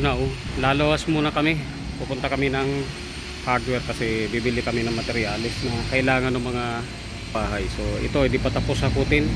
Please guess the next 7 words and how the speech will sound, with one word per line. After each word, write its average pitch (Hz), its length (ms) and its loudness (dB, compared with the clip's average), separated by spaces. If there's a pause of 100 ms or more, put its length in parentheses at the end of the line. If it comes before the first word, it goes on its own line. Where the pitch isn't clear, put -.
(160)
Lilipat 147 480 4
to 160 160 2
dito, 151 240 4
mga 139 160 4
kamistri, 139 480 0
oh, 107 120 -2 (840)
muna. 131 240 6